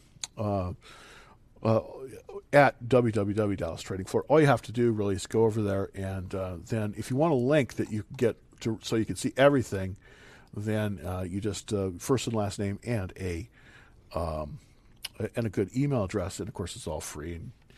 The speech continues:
you know, yeah, and, uh, just tell your friends about it. <laughs> Anyways, thank you. Um, all right, so, uh, where should I set this? Good question. Thanks, Gunnar.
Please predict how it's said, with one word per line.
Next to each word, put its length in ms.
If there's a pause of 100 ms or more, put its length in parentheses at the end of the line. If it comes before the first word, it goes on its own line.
(340)
you 80
know, 120 (320)
yeah, 480
and, 240
uh, 80
just 180
tell 140
your 60
friends 260
about 240 (720)
it. 100
<laughs> 200 (260)
Anyways, 380
thank 360
you. 140 (640)
Um, 500
all 120
right, 220 (100)
so, 880 (1000)
uh, 1700 (360)
where 220
should 180
I 100
set 240
this? 140
Good 380
question. 560
Thanks, 380
Gunnar. 320